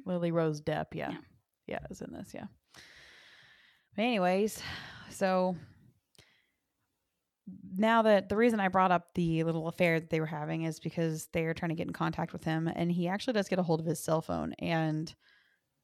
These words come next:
Speaker 1: is able to leave them super cryptic voicemails, and l-, surprisingly, they take it seriously.
Speaker 2: Mm-hmm.
Speaker 1: And they go to Canada to try to track him down.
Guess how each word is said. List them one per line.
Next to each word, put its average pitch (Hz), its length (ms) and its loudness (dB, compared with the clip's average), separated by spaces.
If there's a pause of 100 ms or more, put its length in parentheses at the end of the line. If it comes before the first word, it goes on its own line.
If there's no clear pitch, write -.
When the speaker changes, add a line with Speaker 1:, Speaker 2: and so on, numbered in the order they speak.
(280)
Speaker 1:
is 180 120 0
able 165 240 4
to 156 460 2
leave 160 240 -4
them 151 220 -2 (160)
super 160 300 -6
cryptic - 340 -4
voicemails, 180 680 0 (100)
and 190 360 2
l-, - 160 -10 (160)
surprisingly, 226 680 0
they 170 120 2
take 196 200 -4
it 170 100 -4
seriously. 190 600 -8 (1300)
Speaker 2:
Mm-hmm. 240 180 -4
Speaker 1:
And 175 180 4
they 160 380 2
go 180 240 4
to 170 80 2
Canada 170 420 0
to 160 80 2
try 165 240 2
to 160 60 -4
track - 200 -6
him 156 80 -4
down. 170 420 -6